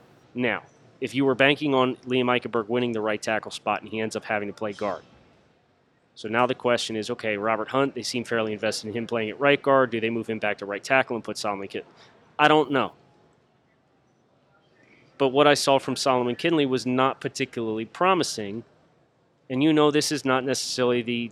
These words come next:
the podcast to listen to if you want a ton of pro Jesse Davis content. But I would venture to say Jesse Davis is a better option right now on the offensive line, regardless of if it's guard or tackle, than Solomon Kinley.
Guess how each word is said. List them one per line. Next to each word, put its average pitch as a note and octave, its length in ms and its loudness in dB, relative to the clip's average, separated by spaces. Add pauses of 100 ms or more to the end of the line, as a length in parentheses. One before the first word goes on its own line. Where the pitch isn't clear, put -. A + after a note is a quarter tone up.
(100)
the A2+ 60 -6
podcast A#2 680 -2
to A#2 80 -4
listen A#2+ 320 -2
to A#2+ 220 -4
if - 160 -10
you A#2 120 -4
want A2 360 -4
a A#2+ 40 -10
ton A#2+ 240 -4
of - 160 -8
pro A#2+ 300 0
Jesse A#2+ 360 -4
Davis C3 380 -2
content. D3 500 -4 (720)
But B2+ 100 4
I C3 140 8
would C#3+ 120 2
venture C3 320 0
to A#2+ 80 -6
say A#2+ 220 -2
Jesse A#2+ 340 -2
Davis B2+ 400 0
is A2 120 -8
a A2 40 -4
better A#2+ 400 2
option A2+ 540 -2
right B2+ 280 0
now D3 280 4
on C3+ 80 2
the B2 160 0
offensive A#2+ 520 -2
line, C3 280 4
regardless B2 520 2
of A2+ 120 -4
if A2 100 -6
it's A#2 160 -6
guard A2+ 220 -2
or A2+ 60 -4
tackle, B2+ 340 2
than G#2+ 100 -8
Solomon G#2 420 -4
Kinley. G2+ 260 -8